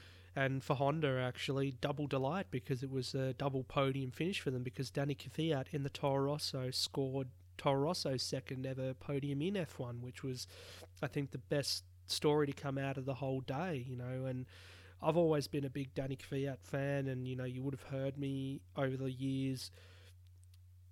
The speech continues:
express how angry I've been with the Red Bull system and how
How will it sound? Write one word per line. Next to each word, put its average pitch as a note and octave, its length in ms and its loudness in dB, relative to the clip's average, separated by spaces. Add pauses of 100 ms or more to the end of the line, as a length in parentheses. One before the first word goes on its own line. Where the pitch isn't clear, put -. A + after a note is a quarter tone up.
(260)
express - 580 0
how C#3 640 0 (200)
angry C#3 480 2
I've C#3 140 -2
been C#3 220 -2
with C3+ 160 0
the C3 60 -4
Red C3 220 0
Bull C3 200 -2
system C#3 680 -2
and C3 140 -2
how C3+ 460 0